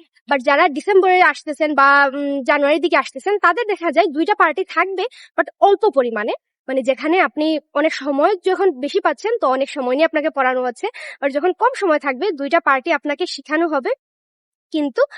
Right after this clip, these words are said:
একটু কম সময়ে শেখানো হয়। তো সেই কারণেই দেখা যায় বেশিরভাগ স্টুডেন্টরাই দেখা যায় জানুয়ারিতে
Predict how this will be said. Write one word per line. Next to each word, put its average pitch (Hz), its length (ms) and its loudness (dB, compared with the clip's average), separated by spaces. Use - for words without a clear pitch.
একটু 285 200 -8
কম 339 240 4
সময়ে - 380 -14
শেখানো 226 340 -8
হয়। - 220 -16
তো - 80 -4
সেই 311 180 -6
কারণেই 403 300 2
দেখা 311 240 -2
যায় 349 180 0
বেশিরভাগ 277 380 -6
স্টুডেন্টরাই 294 500 0
দেখা 247 260 -6
যায় 247 140 -2
জানুয়ারিতে 240 600 -2